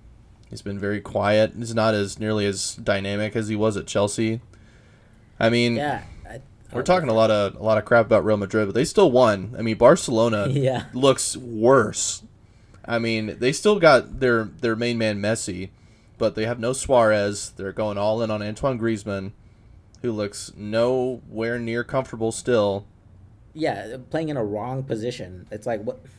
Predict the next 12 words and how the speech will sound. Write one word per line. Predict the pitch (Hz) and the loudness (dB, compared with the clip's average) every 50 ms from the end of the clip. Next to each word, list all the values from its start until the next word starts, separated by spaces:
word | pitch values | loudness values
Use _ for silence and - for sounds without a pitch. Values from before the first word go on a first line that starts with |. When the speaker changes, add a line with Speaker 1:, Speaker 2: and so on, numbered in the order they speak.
| - - - - - - - - - - - | -20 -20 -20 -20 -20 -20 -20 -20 -20 -18 -14
Speaker 2:
And | 123 123 | -14 -12
then, | 123 123 120 120 120 - | -12 -12 -14 -16 -18 -16
and | 120 123 131 135 | -12 -10 -8 -8
then | 139 139 135 131 127 131 - - - - | -6 -6 -6 -6 -8 -10 -14 -20 -16 -12
Ansu | - 131 131 135 151 143 | -8 -8 -6 -6 -6 -8
Fati, | 135 143 135 131 131 - 131 120 117 117 117 120 123 | -6 -4 -6 -6 -6 -6 -10 -8 -8 -10 -12 -12 -10
who | 123 123 127 127 | -8 -6 -6 -6
is | 123 120 117 110 107 | -6 -8 -10 -10 -8
very | 107 131 170 208 220 165 | -4 -4 -4 -2 -2 -6
talented. | 139 - 123 113 117 113 107 98 - 92 85 87 - | -6 -6 -6 -6 -6 -8 -8 -10 -12 -14 -16 -16 -14
I'm | - 113 113 110 110 - - | -14 -14 -14 -14 -16 -16 -14
not | 107 107 110 113 117 113 | -12 -12 -10 -12 -12 -14